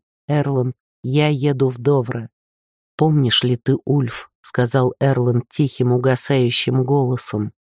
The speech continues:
то время, когда мы с тобой вдвоем покидали Хестнес?»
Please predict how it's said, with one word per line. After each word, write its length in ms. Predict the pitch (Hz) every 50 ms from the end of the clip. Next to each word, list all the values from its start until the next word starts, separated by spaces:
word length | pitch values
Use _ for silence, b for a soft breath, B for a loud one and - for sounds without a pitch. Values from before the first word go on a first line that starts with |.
| _ _ _ _
то 140 | 135 127
время, 400 | 123 127 135 147 156 151 135 117
когда 360 | 101 - - 113 120 123 127 120
мы 120 | 123 120
с 100 | - -
тобой 320 | - 123 123 131 131 127
вдвоем 600 | 117 110 - 123 123 131 131 127 135 147 143 135
покидали 640 | 123 _ 120 113 - - 127 131 131 127 127 120 120
Хестнес?» 800 | 120 - - - 135 120 - - _ - 104 95 - - - -